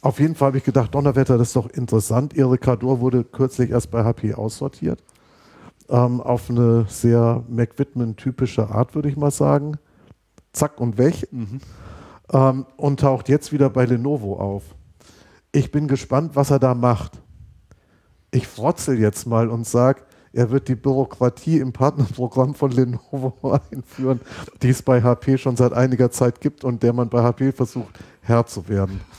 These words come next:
Speaker 2: Oh Gott.
Speaker 1: Ende der polemischen Durchsage.
Speaker 2: <laughs> Oh Gott.
Speaker 1: So, jetzt bin ich dann gespannt auf Kommentare zu diesem Kommentar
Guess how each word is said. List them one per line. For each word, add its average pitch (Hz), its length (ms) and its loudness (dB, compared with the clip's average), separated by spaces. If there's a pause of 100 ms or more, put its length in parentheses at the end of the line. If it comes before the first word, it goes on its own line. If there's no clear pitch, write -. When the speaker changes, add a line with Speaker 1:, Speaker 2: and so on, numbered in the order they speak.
(120)
Speaker 2:
Oh 160 160 0
Gott. 107 360 -6
Speaker 1:
Ende 143 280 2
der 139 100 4
polemischen 123 760 -2
Durchsage. 107 600 0
Speaker 2:
<laughs> - 20 2
Oh 156 160 2
Gott. 117 200 -2
Speaker 1:
So, 160 180 4
jetzt 147 200 0
bin 147 120 2
ich 143 80 2
dann 131 220 2
gespannt 127 400 0
auf 120 160 -2
Kommentare 127 800 2 (420)
zu - 160 -6
diesem 123 260 -2
Kommentar 117 600 0